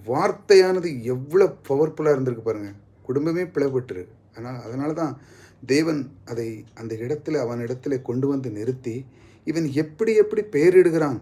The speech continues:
எந்தெந்த இதுக்கு எப்படி பேரிடுகிறான் என்று பார்க்கிறதுக்கு வந்து நிறுத்துகிறார். குதிரைன்னு சொல்லிட்டான், அந்த குதிரைத்தன்மை, யானைன்னு சொன்னா யானைத்தன்மை, இப்படி ஒவ்வொரு பேராக அவன் விடுகும்போது தேவன் அதனுடைய தன்மையை அந்த ஜீவன்களுக்கு கொடுக்கிறார்.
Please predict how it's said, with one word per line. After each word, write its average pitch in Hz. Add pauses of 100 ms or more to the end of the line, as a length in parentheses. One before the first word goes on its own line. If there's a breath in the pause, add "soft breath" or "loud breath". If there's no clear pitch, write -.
(120)
எந்தெந்த 165
இதுக்கு 156
எப்படி 139
பேரிடுகிறான் 143
என்று 127 (100)
பார்க்கிறதுக்கு 127 (180)
வந்து 135
நிறுத்துகிறார். 127 (580 loud breath)
குதிரைன்னு 175
சொல்லிட்டான், 151
அந்த 160
குதிரைத்தன்மை, 151 (120)
யானைன்னு 147
சொன்னா 170
யானைத்தன்மை, 143 (340 loud breath)
இப்படி 180
ஒவ்வொரு 185 (100)
பேராக 175
அவன் 147
விடுகும்போது 131
தேவன் 147
அதனுடைய 127 (100)
தன்மையை 151 (580)
அந்த 107 (300)
ஜீவன்களுக்கு 127
கொடுக்கிறார். 98